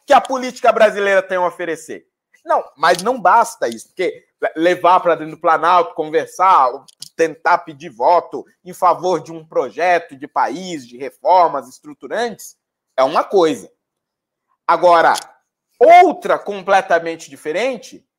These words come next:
é você, na campanha eleitoral, fazer um discurso de combate à corrupção, de honestidade e de tudo mais, se comparar diversas vezes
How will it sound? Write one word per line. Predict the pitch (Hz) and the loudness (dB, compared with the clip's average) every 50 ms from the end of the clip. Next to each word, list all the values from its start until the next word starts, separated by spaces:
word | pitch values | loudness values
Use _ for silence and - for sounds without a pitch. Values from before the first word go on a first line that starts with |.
| _ _ _ _ _ - | _ _ _ _ _ 0
é | 220 240 | 0 0
você, | 208 233 233 220 226 - 190 180 160 | 4 4 2 0 0 -2 0 0 0
na | 147 156 165 160 | 0 0 -2 -4
campanha | - - 220 214 196 - _ - 226 233 262 285 302 294 277 240 | -2 -6 -6 -6 -6 -12 _ -2 -2 -2 0 -2 -4 -4 -6 -6
eleitoral, | 202 175 165 160 160 - 170 135 120 107 113 143 - _ _ _ _ _ _ _ _ _ _ _ _ - | -4 -2 -2 -4 -4 -6 -6 -6 -4 -4 -6 -6 -8 _ _ _ _ _ _ _ _ _ _ _ _ 0
fazer | 247 240 208 170 175 | 2 2 2 2 0
um | 208 208 | -4 -4
discurso | 196 - - 190 196 - - - - 202 202 214 226 233 - - - 262 262 - _ _ _ | -4 -6 -6 -8 -10 -12 -14 -14 -12 -10 -8 -8 -8 -8 -8 -10 -12 -14 -14 -14 _ _ _
de | 131 143 170 | -16 -14 -10
combate | - 254 208 185 160 160 175 196 190 - 196 | -2 -2 -2 -2 0 2 2 2 2 0 -6
à | |
corrupção, | 170 - 185 160 160 175 - - - - - 170 226 240 226 214 196 180 | -10 -8 -8 -10 -10 -10 -16 -16 -12 -2 0 2 2 4 2 2 0 -2
de | 156 - - 175 | -6 -8 -4 -2
honestidade | 175 180 180 180 185 170 - - - 175 131 101 120 - 220 226 226 202 175 165 139 143 139 120 _ _ _ - | -2 -2 -2 -4 -10 -12 -14 -18 -18 -16 -10 -4 0 2 4 4 4 4 2 0 -4 -12 -14 -14 _ _ _ -20
e | - 160 | -16 -12
de | 170 202 | -12 -12
tudo | 196 - 208 180 | -10 -10 -10 -8
mais, | 175 180 196 220 - - _ _ | -4 -2 -2 -2 -2 -6 _ _
se | - - - 240 | -14 -10 -8 -8
comparar | 220 - 214 214 220 226 220 202 180 165 - 165 190 208 202 | -8 -2 -2 -2 -2 0 2 4 4 6 6 6 8 6 6
diversas | 180 165 165 151 175 180 175 156 - - 175 151 131 127 | 4 2 -2 2 4 4 4 2 0 -2 -2 -2 -2 -2
vezes | 156 165 165 156 156 143 - - | -2 -2 -2 -2 -6 -10 -14 -16